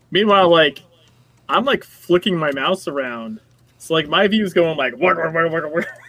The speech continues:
what?" <laughs> Like, if, if Ember's viewpoint is making you ill, I would make you upchuck immediately.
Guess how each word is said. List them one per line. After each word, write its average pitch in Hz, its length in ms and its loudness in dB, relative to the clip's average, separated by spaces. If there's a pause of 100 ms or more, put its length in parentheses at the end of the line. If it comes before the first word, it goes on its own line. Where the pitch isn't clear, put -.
(1400)
what?" 185 400 -2
<laughs> - 60 -20 (800)
Like, 175 180 2
if, 180 220 2 (260)
if 190 180 2
Ember's 262 440 0
viewpoint 185 400 0
is 165 220 -2
making 170 260 -4
you 156 120 -2
ill, 143 580 0
I 160 160 0
would 185 180 2
make 170 240 -4
you 165 100 -4
upchuck 151 440 -4
immediately. 170 840 -6